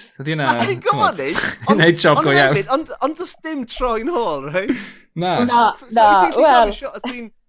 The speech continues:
Speaker 2: shwt o ti'n teimlo, o ti'n, fi'n siŵr o, o ti'n
Speaker 3: Wel.
Speaker 2: gyffroes, ond fi'n siŵr, ti'n gwbod,
Speaker 3: Ie.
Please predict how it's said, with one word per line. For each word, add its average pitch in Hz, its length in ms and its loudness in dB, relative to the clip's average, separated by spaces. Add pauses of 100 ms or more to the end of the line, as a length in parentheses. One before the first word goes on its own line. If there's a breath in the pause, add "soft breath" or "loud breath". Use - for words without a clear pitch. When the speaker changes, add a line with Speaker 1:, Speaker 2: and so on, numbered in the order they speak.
(100)
Speaker 2:
shwt 294 200 -4
o 381 60 0
ti'n 214 140 -16
teimlo, 233 340 -8
o 151 80 -8
ti'n, 175 260 -10 (440)
fi'n 240 100 -12
siŵr 220 240 -6
o, 160 80 -4
o 180 160 -12
ti'n 269 120 -2
Speaker 3:
Wel. 151 120 -8
Speaker 2:
gyffroes, 175 500 -8
ond 160 140 -16
fi'n 190 120 -16
siŵr, 180 320 -10
ti'n - 200 -20
gwbod, 262 120 0
Speaker 3:
Ie. 180 200 -2